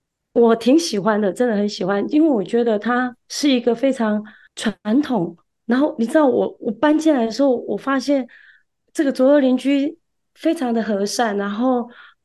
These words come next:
巷子里头还会有固定开着车子进来卖豆腐，他们亮亮亮亮亮，你会看到左右邻居就是开门，然后出来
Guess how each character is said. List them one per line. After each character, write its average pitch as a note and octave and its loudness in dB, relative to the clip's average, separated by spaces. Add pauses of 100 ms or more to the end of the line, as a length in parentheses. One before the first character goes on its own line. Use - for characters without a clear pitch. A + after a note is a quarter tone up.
(100)
巷 E4 2
子 A#3 -4
里 F#3 -2
头 G3 -4
还 B3 -2
会 D4 2
有 A3 0
固 C4 -2
定 A#3 -2 (220)
开 B3 0
着 A3 0
车 B3 -2
子 G#3+ -8
进 B3 -2
来 G#3+ -2
卖 A#3 2
豆 A3 2
腐， - -14 (360)
他 C#4+ 0
们 C4+ 2
亮 D#4 2
亮 D#4+ 4
亮 D#4 2
亮 D#4 2
亮， D#4 0 (640)
你 B3 0
会 D#4+ 4
看 D4 2
到 C#4 4
左 A#3+ 0
右 B3 2
邻 A#3+ 0
居 B3+ -4
就 A#3+ -2
是 B3 -8
开 B3 -4
门， G#3 0
然 G3+ -4
后 A#3 0
出 A#3 -4
来 G3 -2